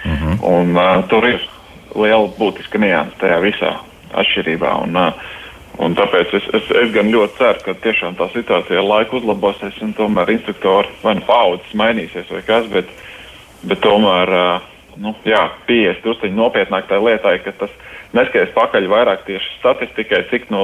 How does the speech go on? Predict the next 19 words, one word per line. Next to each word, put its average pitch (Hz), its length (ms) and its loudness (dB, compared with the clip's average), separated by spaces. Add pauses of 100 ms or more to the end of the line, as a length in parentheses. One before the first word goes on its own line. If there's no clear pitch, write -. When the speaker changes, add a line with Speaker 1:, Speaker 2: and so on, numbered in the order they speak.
Speaker 2:
labi 107 360 0 (440)
statistiski 110 760 -2
ir 98 80 0
visi 104 400 0
nokārtojuši 98 880 0
mani 101 240 -4
studenti, 101 540 -2 (640)
ā, 82 220 -2
šo 107 200 0
te 101 220 2
vadītāju 101 680 0
eksāmenu, 98 560 0
jā, 107 180 4
bet, 98 280 -2
ā, 87 80 -2
tiešām, 90 480 -4 (840)
nu, 117 240 2
iemācīs 110 580 0
auto, 117 240 2